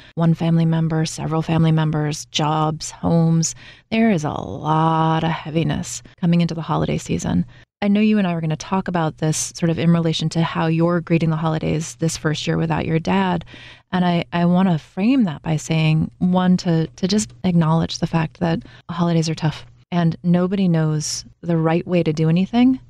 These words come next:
Just like with <laughs> any other kind of how do we deal with, with grief, dealing with grief in the holidays, there's no one right way.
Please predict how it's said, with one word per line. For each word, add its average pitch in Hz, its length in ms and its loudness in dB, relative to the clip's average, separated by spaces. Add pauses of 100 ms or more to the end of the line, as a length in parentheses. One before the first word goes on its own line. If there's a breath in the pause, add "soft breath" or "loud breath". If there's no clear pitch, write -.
(140)
Just - 160 0
like 180 160 -2
with 185 120 0
<laughs> 190 80 4
any 190 180 0
other 220 240 2
kind 196 260 -2
of 196 80 0
how 185 160 0
do 175 100 0
we 175 140 2
deal 165 300 0
with, 165 340 0
with 170 240 -2
grief, 185 340 -2
dealing 175 240 2
with 170 140 -2
grief 165 240 0
in 165 60 0
the 156 60 2
holidays, 165 440 0
there's 175 180 -4
no 190 180 4
one 180 300 2
right 156 220 0
way. 170 340 -4